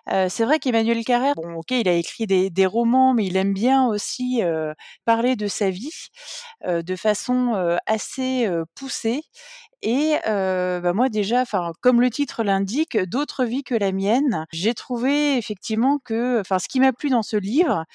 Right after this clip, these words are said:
c'était que Emmanuel Carrère se détachait un petit peu de son nombril, continuait à parler de lui, mais en profitait aussi, euh, pour parler, euh, d'autres personnes,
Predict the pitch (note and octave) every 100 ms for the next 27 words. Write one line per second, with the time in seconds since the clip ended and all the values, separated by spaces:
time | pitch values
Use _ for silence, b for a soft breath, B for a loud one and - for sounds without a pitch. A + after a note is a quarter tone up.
0 | B B - - G#3+ - D#4 - C4 C4+
1 | D4 A#3+ G#3 A3+ A3+ A#3+ A3+ B3+ C4+ -
2 | A3 G3 A3+ B3 - D4+ C4 A3 D4 -
3 | A#3 G#3 B3+ A3 A3 F#4+ A#3+ - - D#4
4 | - D4+ E4 C#4 B3 A#3+ A#3+ G#3+ G#3+ G3
5 | A3 D#4 G#4+ G4+ G#3+ B3+ E4+ D#4 A#3+ -
6 | B3 B3 A#3 D4+ D#4+ - B3 - - C#4+
7 | E4+ B B B - F#3+ F3+ - C#4 -
8 | A#3+ A#3 A#3 C4+ C#4+ C#4+ F#3+ E3+ B3+ D#4
9 | B3+ A3+ A3+ - G#3+ B3 D4 G#3